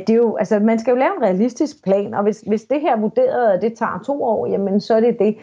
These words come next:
Altså, vi har ikke på forhånd sagt, "Nå, men vi vil gerne, øh, bevilge så mange etårige og så mange toårige." Der er en mulighed for et år eller to år. Projekter kan have forskellig varighed,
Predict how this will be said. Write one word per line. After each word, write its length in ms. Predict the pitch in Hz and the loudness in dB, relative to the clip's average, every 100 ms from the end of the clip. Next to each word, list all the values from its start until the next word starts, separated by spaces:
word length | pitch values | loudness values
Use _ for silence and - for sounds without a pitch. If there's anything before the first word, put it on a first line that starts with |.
| - - | -12 -2
Altså, 160 | 196 | 0
vi 120 | 202 208 | 2 2
har 180 | 214 | 2
ikke 240 | 185 226 - | 0 0 -2
på 140 | 269 - | -2 0
forhånd 380 | 208 208 180 180 | 0 2 -2 -2
sagt, 320 | 175 180 190 | -2 -2 -4
"Nå, 80 | 180 | -4
men 160 | 185 | -2
vi 100 | 202 | -2
vil 180 | 202 202 | 0 -2
gerne, 520 | 151 170 196 214 185 | -2 -2 0 2 4
øh, 100 | 165 | 2
bevilge 400 | 160 165 180 156 | 0 -4 -4 -4
så 160 | - 202 | -2 -2
mange 340 | 196 208 180 | 0 0 0
etårige 360 | 185 202 170 156 | 0 0 0 0
og 60 | |
så 120 | 151 185 | 0 -2
mange 280 | 180 190 | -2 -4
toårige." 540 | 185 208 214 196 175 170 - _ 247 | -4 -2 -2 -2 -2 -6 -14 _ 0
Der 60 | |
er 100 | 240 | 2
en 100 | 247 | 4
mulighed 380 | 220 277 262 190 | 2 2 0 0
for 80 | 190 | 0
et 180 | 196 240 | 0 2
år 140 | 190 | 0
eller 140 | 175 - | -2 -2
to 140 | 269 226 | -4 -4
år. 180 | 208 - | -4 -4
Projekter 380 | 208 233 226 233 | -2 -2 -2 -4
kan 140 | 196 | -2
have 120 | 175 | -2
forskellig 480 | 160 160 220 - 170 | -4 -2 -2 0 -2
varighed, 520 | 165 92 233 214 240 | -2 0 0 0 -2